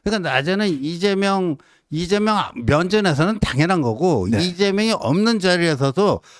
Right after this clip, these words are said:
Speaker 1: 우리는 어떻게든지 이재명 대표 꼭 지켜냅시다. 그러면서 오히려 딴 사람한테 "당신은 확실해?"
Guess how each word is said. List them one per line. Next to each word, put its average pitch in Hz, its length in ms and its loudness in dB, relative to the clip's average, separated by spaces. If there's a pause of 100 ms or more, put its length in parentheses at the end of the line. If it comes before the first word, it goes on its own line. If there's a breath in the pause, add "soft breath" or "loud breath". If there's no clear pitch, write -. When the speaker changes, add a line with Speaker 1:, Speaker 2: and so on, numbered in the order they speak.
(180 loud breath)
Speaker 1:
우리는 233 340 2
어떻게든지 208 680 0
이재명 190 440 0
대표 180 280 0
꼭 214 400 -2
지켜냅시다. 151 1000 -2
그러면서 185 520 0 (180 loud breath)
오히려 190 240 2
딴 208 260 -2
사람한테 170 360 0
"당신은 202 400 0
확실해?" 214 520 -2